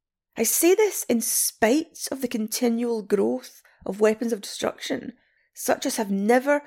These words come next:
fallen before into the hands of human beings. Indeed, I have sometimes the odd thought that the annihilating character of these agencies may bring an utterly unforeseeable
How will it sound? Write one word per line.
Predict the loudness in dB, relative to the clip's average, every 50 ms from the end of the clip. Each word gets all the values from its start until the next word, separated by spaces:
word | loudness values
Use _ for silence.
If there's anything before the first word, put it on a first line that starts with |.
| -12 -20 _
fallen | _ -16 0 2 4 4 4 2 0 -2
before | -4 -6 -2 0 0 2 2 2 0 0 -2 -8 _ _ _ _
into | -10 -8 -8 -4 -4
the | -4 -4 -2
hands | -2 -2 0 -2 -2
of | -4 -6
human | -6 -6 -6 -6 -6
beings. | -6 -4 -4 -4 -6 -6 -8 -14 -16 -18 -20 -20 _ _ _ _ _ _ _ _ _ _ _ _ _ _ _ _ _ _ _ _ _ _
Indeed, | 0 0 2 2 2 0 0 -4 -10 _ _ _ _ 0
I | 2 4
have | 4 4 4 2
sometimes | 0 0 0 0 0 0 2 2 2 2 0
the | -2 0 0
odd | 0 0 2 0 -2 -4 -6
thought | -12 -4 0 2 2 4 4 2 0 -2 -6 -14 -20 -20 _ _ _ _ _
that | -2 0 6
the | 8 8
annihilating | 8 8 6 4 2 2 2 2 2 2 2 0 0 0 -2 -2 -2
character | -4 -4 -4 -2 0 0 0 -2 -4 -4 -4 -2 -2
of | 0 -2 -2 0
these | 0 0 0 -2 -2
agencies | -2 -2 -2 -4 -4 -8 -10 -12 -8 -8 -8 -8 -8 -8 -12 -14 -16 _ _ _ _ _ _
may | 2 4 4 4
bring | 4 4 4 4 4 4 0 -2 -4 -6 -4
an | -4 -4 -4 -4 -6
utterly | -8 -8 -6 -6 -6 -2 -2 -2 -2 0
unforeseeable | 2 2 4 4 2 0 0 -4 -4 -4 -2 -2 0 0 0 0 0 -2 -2 -6